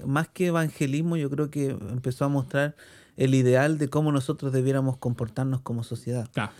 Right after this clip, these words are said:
Speaker 2: ser
Speaker 1: Eh,
Speaker 2: persona más
Speaker 1: claro,
Speaker 2: que
Speaker 1: por ejemplo, se creía mucho en la época bíblica, eh, ya vamos a volver al futuro, al presente, eh, vamos a mirar al pasado. Se creía mucho que en la época bíblica el que era, el que tenía una enfermedad,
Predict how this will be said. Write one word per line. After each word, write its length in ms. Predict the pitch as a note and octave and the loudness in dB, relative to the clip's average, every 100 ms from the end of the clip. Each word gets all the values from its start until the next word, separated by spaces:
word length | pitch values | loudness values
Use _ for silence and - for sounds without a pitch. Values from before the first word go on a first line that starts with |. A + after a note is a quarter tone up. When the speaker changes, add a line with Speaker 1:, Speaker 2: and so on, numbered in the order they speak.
| - | -2
Speaker 2:
ser 180 | D3 C#3 | 0 2
Speaker 1:
Eh, 40 | |
Speaker 2:
persona 440 | B2 - E3+ D3 | 0 0 2 4
más 100 | A2+ | 4
Speaker 1:
claro, 260 | A2 C3 B2+ | 4 4 2
Speaker 2:
que 60 | G#2 | 2
Speaker 1:
por 100 | B2 | 2
ejemplo, 340 | C#3 C3 C#3+ | 0 0 0
se 180 | - C3 | 0 0
creía 300 | B2+ C3+ D3 | 2 4 4
mucho 300 | C#3 D3+ E3 | 2 2 0
en 80 | D3 | 2
la 80 | |
época 300 | D3 D3+ D3 | 0 0 2
bíblica, 460 | D3+ C#3 B2+ C3 D#3 - - E3 | 4 4 2 -2 -6 -8 -16 -8
eh, 400 | B2 A#2+ A#2+ B2 | -6 -6 -8 -4
ya 140 | C3+ C#3+ | 4 6
vamos 180 | D#3 | 6
a 40 | D3+ | 6
volver 240 | D3 D3+ | 6 6
al 80 | D#3 | 4
futuro, 480 | D3 D3+ D#3 B2 B2 - | 2 2 4 2 0 -4
al 160 | C3 | -2
presente, 600 | B2+ C3 F#3 D3 B2+ B2 - | 0 2 4 4 2 0 -2
eh, 80 | C#3 | -6
vamos 160 | B2+ B2+ | -2 0
a 40 | |
mirar 180 | B2+ B2 | 2 0
al 40 | |
pasado. 320 | B2 B2+ B2 B2 - - - - | 0 -2 -2 -6 -12 -20 -20 -6
Se 160 | - | 0
creía 200 | C3+ C#3+ | 4 4
mucho 300 | D3 D#3 D#3+ D3+ | 6 4 4 2
que 80 | |
en 80 | D3 | 2
la 60 | C#3+ | 2
época 280 | D3 D3+ C#3+ | 2 0 0
bíblica 680 | C#3 D3+ D#3+ D#3 D#3+ D#3 - | 2 0 0 0 0 -2 -2
el 220 | C3+ B2+ | -4 -4
que 200 | - C3+ | -2 0
era, 360 | C#3+ D#3 D3+ C3 | 4 4 2 0
el 100 | B2+ | -2
que 120 | B2+ | 0
tenía 220 | C3 C3 D3 | 2 4 4
una 80 | D3+ | 2
enfermedad, 720 | C3+ - B2 A#2 A#2+ B2+ F3+ | 2 0 0 2 2 0 -2